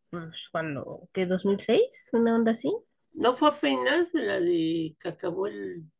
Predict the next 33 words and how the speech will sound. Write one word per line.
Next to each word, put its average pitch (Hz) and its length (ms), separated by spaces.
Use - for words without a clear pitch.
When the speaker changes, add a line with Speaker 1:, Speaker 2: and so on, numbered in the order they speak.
Speaker 2:
sexenio 208 560
Speaker 1:
No, - 0
Speaker 2:
pasado? 185 680
Speaker 1:
yo 214 200
me 247 100
acuerdo 233 360
que 226 100
era 220 280
desde 185 360
la 180 80
primaria. 185 440
Bueno, 226 600
era 185 120
Marcelo 190 440
Ebrard 196 260
el 185 100
jefe 196 240
de 185 60
gobierno. 196 340
Me 214 200
acuerdo, 262 280
¿sabe 294 160
por 294 180
qué? 254 160
Porque 220 280
pegaban, 220 600
eh, 190 160
era 202 540
como 190 240
bien 208 140
conocida 220 380
esa 220 160
publicidad 190 580